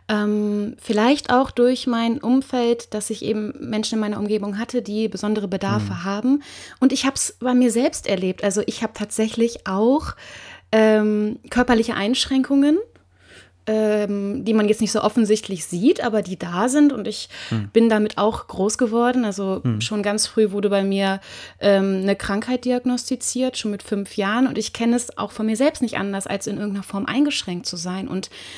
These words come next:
Speaker 1: einen besonderen, eine besondere Unterstützung in bestimmten Dingen zu brauchen oder zumindest ein-, einen Blick darauf zu brauchen und jemanden, der das sieht, wahrnimmt und entsprechend darauf reagiert.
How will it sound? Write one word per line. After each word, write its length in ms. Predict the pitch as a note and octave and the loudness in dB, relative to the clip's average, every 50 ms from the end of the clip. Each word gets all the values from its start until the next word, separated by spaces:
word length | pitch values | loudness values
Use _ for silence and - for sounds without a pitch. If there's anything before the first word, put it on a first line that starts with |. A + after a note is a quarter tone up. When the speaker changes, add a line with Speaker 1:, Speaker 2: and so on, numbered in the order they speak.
| - - - - | -18 -14 -8 -4
Speaker 1:
einen 80 | F#3+ | -2
besonderen, 880 | F#3 G3 F#3+ G3+ G#3 A3 A3 G#3+ G3 G3+ G3+ G3+ G3+ G3+ G3+ G3+ G3+ - - | 0 2 2 4 4 4 4 2 2 2 2 2 2 0 0 -2 -4 -4 -6
eine 120 | G3 G3+ | -6 -6
besondere 320 | F3+ F#3+ G3+ G#3+ A3 G3 | -4 -2 -2 -2 -2 -2
Unterstützung 640 | G#3 G#3+ G3+ G#3 F#3+ - C4+ C4+ - - G#3 F#3 F#3 F#3 | -2 -2 -2 -2 -4 -4 -6 -4 -4 -4 -4 -4 -4 -4
in 140 | F3+ F#3 | -6 -6
bestimmten 720 | F3+ F3 F3+ - F#3+ F3 E3+ - - F#3 F3+ F3 E3+ E3 - _ _ _ _ _ _ - | -6 -6 -6 -6 -6 -6 -6 -6 -6 -4 -2 -2 -2 -4 -8 _ _ _ _ _ _ 0
Dingen 260 | G3+ G3 F#3+ F3+ F3 E3+ | 2 2 4 2 2 0
zu 180 | - - F#3 | -2 -4 -6
brauchen 440 | E3 F3 F3 F3 F3 F3 E3+ - F3+ | -6 -4 -2 -2 -2 -2 -2 -4 -4
oder 160 | F3+ F#3 F#3+ | -2 -2 -4
zumindest 480 | - - G#3+ A3 A#3+ B3 C4+ C4+ - - | -4 -2 0 2 2 2 2 0 -2 -4
ein-, 200 | A3 G#3 G#3 G#3 - - - - - - | -4 -4 -4 -6 -8 -16 -20 -20 -8 -2
einen 240 | - G3+ G3 G3 F#3 | 0 2 2 2 4
Blick 320 | G3+ G#3+ B3+ B3 - - | 6 6 4 4 2 -2
darauf 420 | - G3 F3+ - F3+ F3+ F3+ - | -4 -4 -4 -2 -2 -4 -4 -4
zu 140 | - - - | -8 -10 -10
brauchen 320 | F3 - F#3 F#3 F#3 - G3 | -6 -2 0 0 0 0 -2
und 120 | F#3 F3 | -2 -2
jemanden, 380 | - G3+ G3+ G3+ G3+ - G#3 G3 | 0 0 0 0 0 0 0 0
der 100 | G3 F#3+ | 0 0
das 220 | G3 F#3+ - - | 0 0 -2 0
sieht, 360 | - G#3+ B3 C#4 C#4 - F3+ | 2 4 4 4 4 2 0
wahrnimmt 400 | G3+ G3+ G#3+ A3+ B3 A#3+ A#3 - | 2 2 4 4 4 2 0 -2
und 100 | - - | -6 -8
entsprechend 420 | - G3 F#3 - - G#3 - G3 G3+ | -6 -6 -6 -4 -4 -4 -4 -4 -4
darauf 280 | F#3 F#3+ F#3+ - - | -4 -4 -6 -6 -4
reagiert. 460 | G3 F#3 F#3 D#3+ F3+ E3 E3 - - | -6 -4 -4 -4 -6 -6 -8 -10 -14